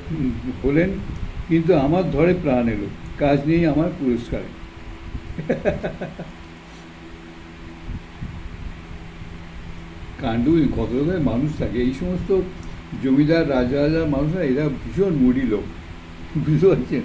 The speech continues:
এরা কখন যে কী করে বসবে, কী বলে বসবে, আর সেই অনুযায়ী কাজ করে বসবে, কি কিচ্ছু ঠিক নেই এদের। Actually এইসব লোক মানুষই রাজা হয়। এরা হচ্ছে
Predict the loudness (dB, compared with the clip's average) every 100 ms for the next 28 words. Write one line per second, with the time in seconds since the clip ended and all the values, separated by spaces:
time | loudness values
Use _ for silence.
0 | -6 -14 -12 -8 0 2 2 0 0 2
1 | 2 2 -2 -4 0 0 2 2 4 2
2 | 0 -2 -4 -6 -10 -6 0 4 4 4
3 | 4 4 2 2 0 2 2 4 2 0
4 | -4 -2 0 0 0 -2 -2 -4 -4 -4
5 | -2 -2 0 0 0 -2 -4 -8 -10 -12
6 | -10 -10 -10 -12 -14 -16 -14 -14 -14 -8
7 | -6 -4 0 2 4 2 0 0 2 0
8 | 0 0 2 2 0 -2 -8 -12 -14 -16
9 | -16 -14 -12 -8 -8 -6 -4 2 4 4
10 | 4